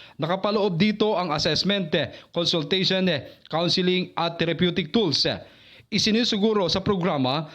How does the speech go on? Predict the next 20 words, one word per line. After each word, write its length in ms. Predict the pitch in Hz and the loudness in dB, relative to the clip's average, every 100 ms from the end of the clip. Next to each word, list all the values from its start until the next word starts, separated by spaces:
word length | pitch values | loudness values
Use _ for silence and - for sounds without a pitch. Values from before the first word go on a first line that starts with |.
| - | -6
sa 160 | - 160 | -4 -2
panguna 400 | 185 196 202 190 | 0 2 2 0
ni 80 | |
PhilHealth 480 | 180 202 180 180 175 | 0 0 0 0 -4
President 480 | - 190 175 170 170 | -2 -2 0 0 -2
Emmanuel 480 | 175 170 170 170 160 | -2 0 2 2 2
Ledesma 400 | 160 175 170 151 | 0 0 0 0
Junior 560 | - 196 139 185 208 - - - | 0 2 2 2 -2 -8 -18 -4
na 160 | 165 | -2
magbibigay 560 | 170 156 143 202 185 190 | 0 0 0 0 0 0
ito 240 | 151 170 | 0 0
ng 160 | 185 170 | 0 0
karapatan 800 | 160 160 151 143 175 196 190 139 - - | -2 -2 -2 0 0 2 2 0 -8 -12
sa 160 | - 151 | -6 -2
pagkakaroon 640 | 170 165 160 170 156 190 | -2 -2 0 0 2 2
ng 80 | 170 | 2
dignidad 480 | 147 139 151 170 160 | 2 0 2 2 0
ng 80 | 165 | 0
mga 220 | 175 180 | 2 2
bata 400 | 143 127 170 180 | 0 0 0 -4